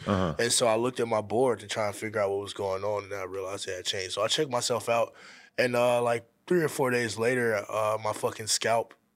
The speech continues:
Speaker 2: pretty much died. I pulled it up myself.
Speaker 1: What, just huge chunks of your
Speaker 2: A
Speaker 1: scalp?
Speaker 2: chunk, I, I, I reached into my head and I was, like, trying to scratch it, and I realized I couldn't feel it. I couldn't really feel the scratch.
Speaker 1: Uh-huh.
Speaker 2: And so I stuck my nail into it, and I pulled,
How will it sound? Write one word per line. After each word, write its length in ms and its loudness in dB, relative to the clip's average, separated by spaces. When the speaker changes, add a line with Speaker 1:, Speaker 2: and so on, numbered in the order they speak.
Speaker 2:
pretty 200 -6
much 220 -4
died. 440 0
I 80 -4
pulled 260 -4
it 60 -4
up 140 0
myself. 580 -4
Speaker 1:
What, 180 8
just 240 0
huge 480 4
chunks 400 4
of 100 4
your 100 6
Speaker 2:
A 20 6
Speaker 1:
scalp? 360 8
Speaker 2:
chunk, 240 2
I, 60 2
I, 100 4
I 20 4
reached 400 2
into 180 0
my 180 2
head 300 6
and 140 0
I 80 4
was, 180 2
like, 140 0
trying 160 2
to 80 -2
scratch 400 2
it, 80 2
and 100 -2
I 60 0
realized 340 2
I 80 2
couldn't 240 -4
feel 240 -2
it. 140 -2
I 100 2
couldn't 160 -6
really 160 -2
feel 200 0
the 80 -4
scratch. 540 2
Speaker 1:
Uh-huh. 280 4
Speaker 2:
And 100 -2
so 120 2
I 80 4
stuck 440 4
my 160 2
nail 560 2
into 380 0
it, 140 0
and 380 0
I 160 0
pulled, 640 0